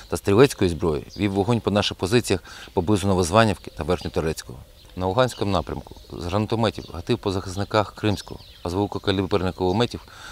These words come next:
по опорних пунктах в районі станиці Луганської. Аби подавити вогневу активність ворога, українські військовослужбовці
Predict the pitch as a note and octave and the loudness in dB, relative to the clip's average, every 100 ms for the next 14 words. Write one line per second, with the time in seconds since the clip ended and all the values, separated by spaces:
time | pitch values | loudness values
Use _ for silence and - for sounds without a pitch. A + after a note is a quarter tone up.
0 | - - F#2 - G#2+ G#2 - A#2+ F#2 F2+ | -18 -6 -2 0 0 0 -2 -4 -4 -2
1 | F2+ F#2 - F2+ E2 E2+ D#2+ E2 D2+ - | -2 -2 -4 -4 -4 -4 -4 -4 -6 -14
2 | - - - - - E2+ F2+ F#2+ G#2+ A2 | -20 -20 -20 -14 -8 -6 -4 0 2 2
3 | F#2+ E2+ F#2+ G2 F#2+ - F#2+ E2+ - G#2 | 0 -2 -2 2 2 0 -4 -4 -2 2
4 | A2 F#2+ - - - - - G2+ A#2 - | 2 2 -2 -8 -18 -18 -4 0 0 0
5 | G#2+ G#2 - G2+ G#2+ F#2 B2 B2 - | -2 0 -2 -2 -2 0 0 -2 -6